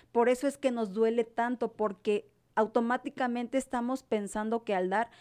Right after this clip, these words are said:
nos vamos a desprender de algo que a nosotros nos costó.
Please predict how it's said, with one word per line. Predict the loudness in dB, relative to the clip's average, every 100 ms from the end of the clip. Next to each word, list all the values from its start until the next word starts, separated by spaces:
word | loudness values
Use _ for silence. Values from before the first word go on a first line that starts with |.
| -12 -2
nos | -2 2
vamos | 2 2 -2
a | -2
desprender | 0 -2 -2 2 2 2 2 4
de | 6 6
algo | 4 2 0
que | -2 -2
a | -2
nosotros | -2 -2 -2 0 0
nos | -2 -6
costó. | -10 0 0 0